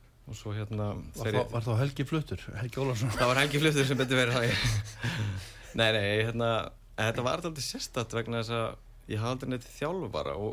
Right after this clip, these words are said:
Speaker 1: og kannski fáir sem að voru eitthvað að leiðbeina mér. Auðvitað voru kallarnir duglegir að, að benda mér á hitt og þetta, en það var kannski engin markviss þjálfun.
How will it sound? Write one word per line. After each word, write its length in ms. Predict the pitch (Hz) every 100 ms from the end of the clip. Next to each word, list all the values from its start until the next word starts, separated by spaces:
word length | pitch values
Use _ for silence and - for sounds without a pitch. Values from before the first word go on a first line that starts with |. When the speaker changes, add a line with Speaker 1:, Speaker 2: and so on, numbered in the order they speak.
| -
Speaker 1:
og 80 | 104
kannski 320 | 120 - 117 110 110 - - - - - - - - -
fáir 420 | 117 135 143 127
sem 160 | 120
að 80 | 117
voru 160 | 120 120
eitthvað 300 | 117 117 107
að 80 | 110
leiðbeina 400 | 143 - 156 160
mér. 140 | 156
Auðvitað 260 | 107 110 107
voru 140 | 107
kallarnir 380 | - 127 117 107
duglegir 360 | 117 123 120 117
að, 180 | 110 - - - - - -
að 100 | 107
benda 320 | 104 131 - 110
mér 120 | 110
á 20 | 123
hitt 240 | 123 135
og 80 | 123
þetta, 400 | 127 131 - 117
en 160 | 110 110
það 100 | 110
var 100 | 107
kannski 180 | 113 113
engin 240 | 107 104
markviss 400 | 113 - - 113
þjálfun. 400 | - 117 151 170